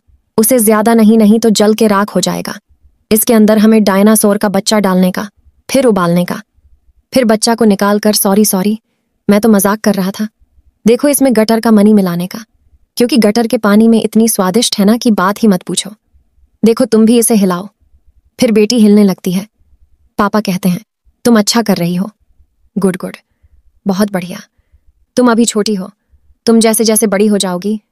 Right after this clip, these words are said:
तुम सब कुछ सीख जाओगी।" पापा बेटी को कहता है, "बेटी, तुम दूसरी तरफ, वहां पर मैंने दूसरी कढ़ाई रखी हुई है और टोमेटो भी मुझे चाहिए, वह मुझे लाकर दो ना।"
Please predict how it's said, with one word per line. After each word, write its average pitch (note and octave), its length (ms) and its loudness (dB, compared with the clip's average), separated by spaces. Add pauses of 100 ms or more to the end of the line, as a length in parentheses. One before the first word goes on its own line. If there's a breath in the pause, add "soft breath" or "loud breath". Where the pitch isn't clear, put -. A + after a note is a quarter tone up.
(120)
तुम G#3+ 100 2
सब G#3+ 200 -2
कुछ - 140 -4
सीख - 260 -2
जाओगी।" F3 380 -12 (340)
पापा A3+ 260 2
बेटी A3+ 260 2
को A#3 120 2
कहता A3 280 2
है, G#3+ 140 4
"बेटी, A3+ 400 -2 (400)
तुम C4 160 4
दूसरी A#3 400 2
तरफ, A3 320 0
वहां G#3+ 180 2
पर G#3+ 140 0
मैंने G#3+ 200 4
दूसरी G#3 360 0
कढ़ाई G3+ 320 0
रखी G3 260 -2
हुई A3 200 2
है A3 180 2 (420)
और B3 60 0
टोमेटो A#3+ 420 2
भी C4+ 100 2
मुझे A#3 240 2
चाहिए, G#3+ 440 0 (400)
वह C4 100 2
मुझे C4 220 2
लाकर A#3+ 300 0
दो G#3+ 160 2
ना।" B3+ 200 -2